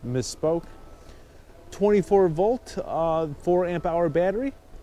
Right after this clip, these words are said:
thirty-nine dollars. That's not bad for a four amp hour battery.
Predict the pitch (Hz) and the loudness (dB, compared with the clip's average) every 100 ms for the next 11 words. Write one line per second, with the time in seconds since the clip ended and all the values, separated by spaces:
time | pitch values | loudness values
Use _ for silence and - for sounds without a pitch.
0 | - - - - - - - - - 160 | -20 -20 -20 -20 -20 -20 -20 -20 -4 0
1 | 156 151 139 139 135 139 170 208 - - | 2 0 -2 0 0 -2 -2 -4 -6 -6
2 | 123 113 139 123 113 123 131 135 - 117 | -6 -4 -6 -6 -4 -4 -2 -4 -4 -4
3 | 104 - 120 117 104 104 95 90 107 113 | -4 -4 -6 -4 -6 -4 -4 -4 -4 -4
4 | 95 85 | -4 -8